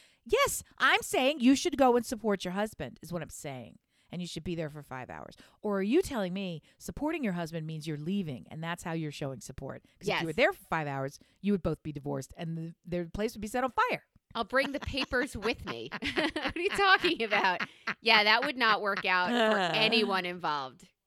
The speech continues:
Speaker 2: Anyone involved. So
Speaker 1: Okay, we, we're problem solving today. That's what we do. That's
Speaker 2: Go
Speaker 1: why
Speaker 2: ahead.
Speaker 1: we're here. That's all our listeners wanted.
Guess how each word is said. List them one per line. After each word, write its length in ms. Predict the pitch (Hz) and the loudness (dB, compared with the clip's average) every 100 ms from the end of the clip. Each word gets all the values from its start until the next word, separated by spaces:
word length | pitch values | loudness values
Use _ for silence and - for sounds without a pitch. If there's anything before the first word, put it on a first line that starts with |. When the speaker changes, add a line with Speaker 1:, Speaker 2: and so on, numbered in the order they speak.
| _ _ _ - | _ _ _ -2
Speaker 2:
Anyone 360 | 220 202 160 | 0 0 -2
involved. 380 | 147 143 107 - | -4 -6 -8 -4
So 280 | 214 190 180 _ _ _ - | -2 -2 -4 _ _ _ -16
Speaker 1:
Okay, 260 | 180 214 220 | -6 -6 -4
we, 200 | 285 339 | -6 -6
we're 160 | 277 | -6
problem 280 | 349 320 247 | -4 -2 -4
solving 280 | 190 165 147 | -2 -6 -6
today. 160 | 151 143 | -8 -8
That's 160 | 180 | -8
what 120 | 214 | -8
we 80 | 220 | -10
do. 200 | 208 156 - _ _ | -8 -10 -10 _ _
That's 140 | 180 196 | -8 -4
Speaker 2:
Go 40 | |
Speaker 1:
why 60 | 170 | -2
Speaker 2:
ahead. 100 | 175 | -2
Speaker 1:
we're 60 | |
here. 260 | 220 151 - _ _ | -4 -8 -10 _ _
That's 160 | 165 170 | -10 -6
all 140 | 165 | -2
our 120 | 170 | -2
listeners 360 | 175 196 226 190 | -4 -6 -6 -6
wanted. 340 | 160 131 120 | -6 -8 -10